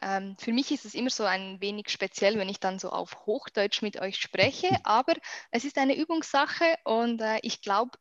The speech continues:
Speaker 1: es ist für einen selber immer etwas komischer als dann für die anderen Leute. Also ich hoffe, ihr kommt klar mit meinem Dialekt und sonst könnt ihr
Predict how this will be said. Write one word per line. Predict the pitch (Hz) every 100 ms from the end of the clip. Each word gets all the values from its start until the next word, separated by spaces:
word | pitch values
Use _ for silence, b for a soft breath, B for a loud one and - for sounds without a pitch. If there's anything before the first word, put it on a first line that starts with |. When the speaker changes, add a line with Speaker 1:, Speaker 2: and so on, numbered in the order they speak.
| -
Speaker 1:
es | 226 -
ist | 226 - -
für | 220 -
einen | 196 202
selber | 190 180 185 196
immer | 196 190
etwas | 180 - 185 -
komischer | - - 190 226 - 208 -
als | 185 -
dann | 185 180
für | -
die | 196
anderen | - 175 180 170
Leute. | 170 185 185 147
Also | 170
ich | 170 -
hoffe, | 214 220
ihr |
kommt | - 190 -
klar | - 214 220
mit | 214
meinem | 196 180 180
Dialekt | 170 165 - - - B B -
und | 214 -
sonst | 208 220
könnt | - 196
ihr | 190